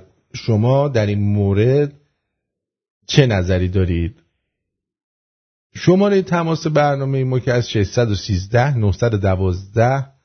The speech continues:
یا نود و یک آرتین، نهصد و دوازده، هفتاد و هشت، چهل و شش، نهصد، ششصد و سیزده، نهصد و دوازده، هفتاد و هشت، چهل و شش.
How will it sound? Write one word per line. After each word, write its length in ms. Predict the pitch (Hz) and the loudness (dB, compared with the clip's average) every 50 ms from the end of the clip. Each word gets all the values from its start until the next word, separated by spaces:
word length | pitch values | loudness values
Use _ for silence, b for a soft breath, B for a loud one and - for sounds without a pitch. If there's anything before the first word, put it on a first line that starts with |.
| _ _ _ _ _ _ _ _ _ _ _ _ _ _ _ _ _ _ _ _ _ _ - | _ _ _ _ _ _ _ _ _ _ _ _ _ _ _ _ _ _ _ _ _ _ 0
یا 160 | - 104 104 | 2 2 4
نود 340 | 98 98 95 92 92 92 98 | 4 2 2 2 0 0 0
و 20 | |
یک 220 | 98 107 120 117 | 0 -2 -2 -4
آرتین، 680 | - - 104 92 87 80 - - - 113 123 131 139 120 | -4 -2 0 0 0 -2 -4 -4 -2 -2 0 0 0 0
نهصد 320 | 104 107 95 85 - 113 117 | 2 0 0 2 2 0 0
و 40 | 117 | 2
دوازده، 380 | 113 104 98 95 92 98 120 | 0 0 0 0 0 0 0
هفتاد 340 | 123 113 95 - - 98 90 | 0 0 -2 -2 -2 0 0
و 40 | 92 | 2
هشت، 180 | 104 107 - | 0 0 -2
چهل 220 | - - 107 95 90 | -2 -2 -2 0 0
و 60 | 90 | 0
شش، 580 | 87 - - 120 123 131 147 147 - - - _ _ _ _ _ _ _ _ _ _ | -2 -2 -2 0 0 0 0 -2 -8 -12 -20 _ _ _ _ _ _ _ _ _ _
نهصد، 680 | 131 - 101 90 82 - 120 110 101 90 98 92 92 98 - - 92 | -2 0 0 0 2 0 0 2 2 2 0 -2 -2 -4 -8 -10 -10
ششصد 380 | - - 107 98 87 - 117 113 | -6 -2 -2 -2 0 2 0 0
و 20 | |
سیزده، 340 | 104 - 101 92 95 107 98 | 0 0 -2 -4 -2 0 0
نهصد 320 | 95 95 92 - - 107 104 | 0 0 -2 0 0 0 2
و 40 | |
دوازده، 420 | 98 95 90 95 98 92 101 107 98 | 2 0 0 -2 -4 -4 -2 -2 0
هفتاد 280 | 98 90 - - 92 | 0 -2 -2 -2 -2
و 40 | 95 | 0
هشت، 160 | 95 95 90 | 0 -2 -2
چهل 180 | - - 90 85 | -2 -4 -4 -4
و 60 | 87 | -4
شش. 420 | 85 - 123 143 170 175 - - | -4 0 0 0 0 0 -4 -8